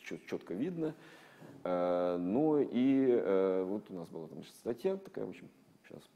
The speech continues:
пока все еще хорошо цитируется. Э, ну, пред-, предложили вот, вот эту систему. М, потом, ну, правда, когда я писал, я уже вспомнил про Цендера, там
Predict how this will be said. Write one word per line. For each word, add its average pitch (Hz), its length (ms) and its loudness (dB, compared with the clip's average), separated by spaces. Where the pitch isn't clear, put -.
пока - 140 -16
все - 100 -12
еще - 200 -18
хорошо 90 400 -6
цитируется. 85 680 -6
Э, 87 320 2
ну, 107 460 0
пред-, 107 260 0
предложили 107 420 2
вот, - 180 -2
вот 90 320 -6
эту 95 160 -6
систему. 120 580 -4
М, 87 1120 -6
потом, 87 400 -4
ну, 101 140 0
правда, 85 260 -2
когда 80 200 -6
я 78 80 -6
писал, 117 320 -2
я 82 80 -2
уже 78 160 -6
вспомнил 80 380 -4
про - 300 -12
Цендера, 127 360 0
там - 160 -8